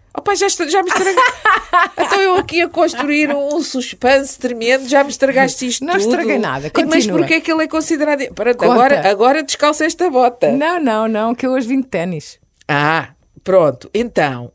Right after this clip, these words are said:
Speaker 1: ele, eh, no fundo, resumindo, Dom Henrique vai para Lagos, não é?
Speaker 2: Certo.
Speaker 1: Onde faz a sua escolinha de,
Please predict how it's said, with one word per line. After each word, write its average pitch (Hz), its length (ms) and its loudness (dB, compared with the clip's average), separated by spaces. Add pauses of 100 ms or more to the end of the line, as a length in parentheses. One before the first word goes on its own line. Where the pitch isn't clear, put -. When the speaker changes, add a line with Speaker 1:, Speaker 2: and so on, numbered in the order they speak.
Speaker 1:
ele, 151 640 -2
eh, 160 800 -2 (840)
no 196 180 -6
fundo, 269 400 -4 (240)
resumindo, 135 540 -10 (260)
Dom 147 180 -4
Henrique 226 440 -4 (360)
vai 180 300 -2 (180)
para 160 200 -6
Lagos, 113 540 -10 (600)
não 131 120 -12
é? 151 180 -8
Speaker 2:
Certo. - 400 -6
Speaker 1:
Onde - 60 -18
faz 139 260 -6
a 143 40 -12
sua 139 220 -8
escolinha 156 640 -4
de, 120 300 -16